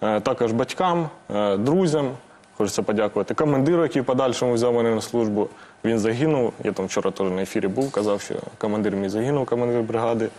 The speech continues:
Віктор Полів'яний. Е, і хочеться цим людям подякувати за те, що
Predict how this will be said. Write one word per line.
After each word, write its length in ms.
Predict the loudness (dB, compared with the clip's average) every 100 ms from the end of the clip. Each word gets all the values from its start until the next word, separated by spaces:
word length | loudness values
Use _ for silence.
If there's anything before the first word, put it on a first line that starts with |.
| -16 -8 -4
Віктор 260 | -2 0
Полів'яний. 540 | 0 0 2 0 0 -4 -6
Е, 300 | -4 -2 -2 -4
і 260 | -2 0 0 -2 -12 -20 -20 -20 -20 -20 -4
хочеться 320 | -2 -2 -2
цим 140 | -2 0
людям 220 | 0 0
подякувати 540 | 0 0 0 -2 -4 -12 -20 -20 -20 -20 -20 -20 -18 -8
за 140 | -6
те, 180 | -2 -2
що 200 | -2